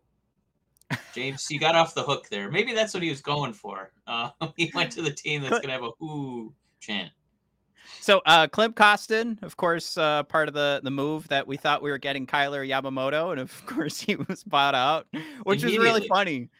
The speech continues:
Speaker 1: Yeah.
Speaker 2: to listen to, uh, Steve Yzerman talk about that, and he's like, "Yeah, we just can't really put a finger on what we're gonna do with Yamamoto," and then, you know, not even twenty-four hours later, he's bought out.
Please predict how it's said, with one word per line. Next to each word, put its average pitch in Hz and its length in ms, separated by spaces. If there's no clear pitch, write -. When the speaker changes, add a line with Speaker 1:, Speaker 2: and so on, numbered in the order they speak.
Speaker 1:
Yeah. 151 100
Speaker 2:
to 185 80
listen 165 400
to, 156 300
uh, 139 280
Steve 147 220
Yzerman 131 380
talk 131 260
about 117 240
that, 117 200
and 117 80
he's 123 120
like, 127 200
"Yeah, 214 140
we 190 100
just 208 180
can't 247 200
really 226 220
put 196 160
a 170 40
finger 185 300
on 139 160
what 139 120
we're 151 80
gonna 147 180
do 151 120
with 147 160
Yamamoto," 113 760
and 123 100
then, 120 440
you 135 100
know, 104 140
not 135 200
even 127 160
twenty-four 123 400
hours 117 300
later, 117 260
he's 110 160
bought 113 260
out. 110 240